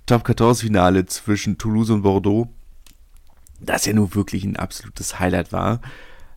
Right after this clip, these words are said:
Leider war es in der vergangenen Woche so, oder in den letzten <laughs> Tagen,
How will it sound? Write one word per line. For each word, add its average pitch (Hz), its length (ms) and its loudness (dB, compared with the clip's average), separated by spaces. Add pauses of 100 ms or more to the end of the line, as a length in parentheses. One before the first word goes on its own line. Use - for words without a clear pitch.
(120)
Leider 113 320 4
war 104 100 6
es 113 100 0
in 117 60 0
der 107 80 2
vergangenen 101 540 0
Woche 101 280 0
so, 110 480 -2
oder - 160 -2
in 120 80 0
den 123 80 0
letzten - 300 0
<laughs> - 20 0
Tagen, 131 560 6